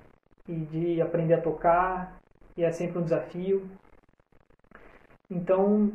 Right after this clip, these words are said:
eu fico feliz de poder começar essa série e fazê-la de uma maneira descontraída, como se a gente estivesse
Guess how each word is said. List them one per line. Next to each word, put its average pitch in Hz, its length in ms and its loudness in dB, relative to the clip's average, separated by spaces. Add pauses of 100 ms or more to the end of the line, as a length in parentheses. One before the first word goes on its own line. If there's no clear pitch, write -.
(220)
eu 190 80 0
fico - 160 -12
feliz 202 300 8
de 196 60 -4
poder 185 340 2 (420)
começar 190 720 -2 (240)
essa - 240 -2
série 185 500 4 (1160)
e 175 280 -6
fazê-la 190 340 6
de 180 80 0
uma 185 120 0
maneira 185 220 0
descontraída, 208 680 2 (840)
como 175 200 -4
se 185 120 -8
a 185 40 -2
gente 180 100 -6
estivesse 165 640 0